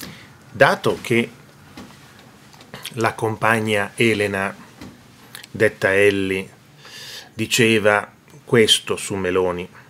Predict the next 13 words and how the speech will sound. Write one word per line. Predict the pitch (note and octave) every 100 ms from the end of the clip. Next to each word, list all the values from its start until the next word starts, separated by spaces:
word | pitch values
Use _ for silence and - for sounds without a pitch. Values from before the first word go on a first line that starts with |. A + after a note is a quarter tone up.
| - - _ _ - - - _ - _ - - - - - - - - - -
"Salis | - - B2 D#3 F#3+ - F#3
deve | B2+ A2+ A2+
tornare | - D3+ C#3 F#2+ E2+ F#2 -
in | C3
Italia, | A#2+ A2 E2+ E2 E2 F2
il | G2+
governo | G#2+ A2 A#2 A2+ G2+
si | -
attivi | A2 - - D#3 F#3 F#3+ G3
per | A#2
una | G2 F#2+
cittadina | - A2 - G#2 F2+ F2+ F#2+
italiana. | - B2+ G2+ F2 - -